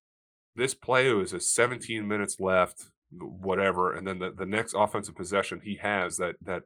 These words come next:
<laughs> lists as a stat is, like, nine minutes left. It's like, what happened those eight minutes in the middle? E-, even if you're on the bench for four or five, and what, what happened that four-minute stretch where you didn't take a shot, you, you didn't make a, a read off the dribble, you didn't miss a shot? It,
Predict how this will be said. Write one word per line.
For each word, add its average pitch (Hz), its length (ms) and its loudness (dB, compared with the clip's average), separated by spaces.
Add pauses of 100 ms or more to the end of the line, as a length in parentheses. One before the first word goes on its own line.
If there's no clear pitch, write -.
<laughs> - 140 -8 (540)
lists 110 340 2
as 101 120 2
a 90 60 -8
stat 127 400 4
is, 87 80 -8
like, 90 160 -2
nine 95 400 0
minutes 78 260 -8
left. 67 180 -6
It's - 80 -12
like, 98 120 -4
what 143 220 2
happened 160 320 -8
those 92 180 -6
eight 90 160 -4
minutes 90 260 -6
in - 100 -4
the 180 140 0
middle? 175 280 4
E-, 202 240 2
even 233 160 0
if 220 100 -2
you're 190 120 6
on 175 80 4
the 139 60 0
bench 127 220 4
for - 100 -2
four 113 260 4
or 110 40 6
five, 113 300 8
and 90 100 -12
what, 156 220 0
what 160 160 0
happened 160 280 0
that 95 120 -4
four-minute 101 380 -4
stretch 95 300 -2
where 80 220 -6 (340)
you 117 100 -4
didn't 92 140 -8
take 107 240 -2
a 123 40 2
shot, 110 380 6 (320)
you, 90 240 -10
you 87 140 -10
didn't 104 220 -6
make 95 200 -6
a, 85 240 -2
a 85 100 -6
read 95 220 -4
off 101 140 0
the 85 80 -10
dribble, 92 500 0
you 98 80 -12
didn't 87 180 -10
miss 104 180 -6
a 98 40 -10
shot? 90 440 0 (280)
It, 104 180 -2